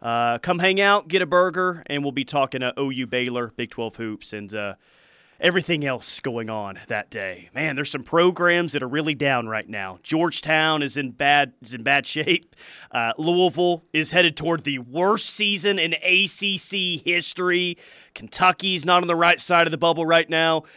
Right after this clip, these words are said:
Creighton was a top ten team in December, and they've completely tanked.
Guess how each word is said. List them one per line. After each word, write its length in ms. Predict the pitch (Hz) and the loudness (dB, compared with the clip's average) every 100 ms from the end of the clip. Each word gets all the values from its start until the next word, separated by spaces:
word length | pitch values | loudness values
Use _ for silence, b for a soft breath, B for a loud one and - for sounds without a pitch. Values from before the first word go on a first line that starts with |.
| B | B
Creighton 440 | - 190 202 202 190 | -6 6 6 6 0
was 160 | 185 | 2
a 40 | 175 | 0
top 360 | - 190 190 | 4 4 4
ten 240 | - 180 175 | 2 0 0
team 260 | 170 180 | 0 0
in 60 | 170 | 0
December, 600 | 135 - 180 180 180 180 | -4 -4 -2 0 2 0
and 180 | 165 143 | -2 0
they've 180 | 165 156 | 0 0
completely 560 | 143 127 165 170 147 | -8 -6 -6 -4 -4
tanked. 520 | 123 151 160 170 - | -4 0 2 0 -4